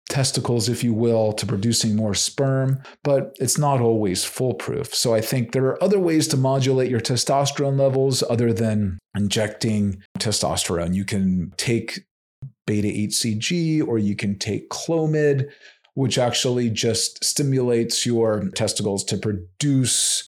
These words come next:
more of the natural testosterone rather than supplementing with it.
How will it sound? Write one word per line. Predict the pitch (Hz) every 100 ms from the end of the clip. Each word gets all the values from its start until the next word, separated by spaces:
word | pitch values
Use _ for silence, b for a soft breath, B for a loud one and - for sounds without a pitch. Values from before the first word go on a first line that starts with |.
| -
more | 139 147 156 156 147 135
of | 113 104
the | 113
natural | 110 107 - 107
testosterone | - 104 - 98 98 - 107 98 98 95 92 92
rather | 98 95 92 90
than | 87 95
supplementing | - 98 - 92 95 92 90
with | 95 92
it. | 82